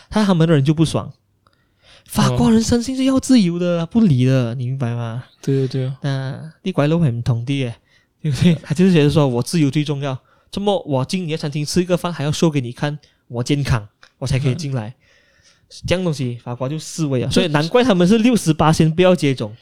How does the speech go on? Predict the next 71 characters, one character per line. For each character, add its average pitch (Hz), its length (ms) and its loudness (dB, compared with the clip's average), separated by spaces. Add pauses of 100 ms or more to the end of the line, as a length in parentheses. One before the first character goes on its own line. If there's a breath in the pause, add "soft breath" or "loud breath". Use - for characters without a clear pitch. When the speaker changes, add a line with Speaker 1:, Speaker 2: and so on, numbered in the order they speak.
(200)
Speaker 2:
这 247 160 2
种 151 140 0
想 123 180 -2
法 113 220 -2
我 107 60 -2
们 110 180 -4
在 143 100 2
这 165 120 -2
里 131 120 2
我 104 60 -2
们 104 80 -6
会 120 80 0
想 120 180 -6
不 117 80 -4
通。 117 220 -6 (460)
Speaker 1:
我 165 140 -4
们 165 100 6
Speaker 2:
就 - 20 6
是， 156 120 -2 (140)
就 185 140 2
是 185 60 -2
我 160 100 2
们 123 160 0
讲， 120 220 -2
哦， 117 240 2
你 120 120 -2
觉 139 140 2
得， 131 320 2 (360 loud breath)
你 139 100 -4
觉 151 120 0
得 - 20 -4
你 - 20 -4
要 147 80 -2
看 196 120 -4
健 196 80 -6
康 185 160 -4
不 180 60 -10
健 196 100 -8
康 160 200 -8
啊？ 123 40 -8
你 131 80 -6
们 131 120 -2
看 220 260 -4
啊， 160 160 0
不 156 80 -8
用 269 100 -8
紧 156 160 -2
的 180 80 2
嘛， 196 180 2
Speaker 1:
啊。 185 60 0
Speaker 2:
我 160 80 2
们 139 160 0
最 196 140 -4
近 196 140 2 (120)
Speaker 1:
对 190 80 4
不 202 80 4
对？ 226 140 4
Speaker 2:
里 143 80 2
面 139 80 0
有 131 140 0
事 165 200 -4
情， 131 240 -4
是 151 60 0
不 156 100 2
是？ 160 140 0 (140)
Speaker 1:
啊。 139 100 -8
Speaker 2:
啊。 131 360 -6 (500 soft breath)
Speaker 1:
所 226 120 -2
以 226 40 2
呢， 226 200 2
像 277 220 -2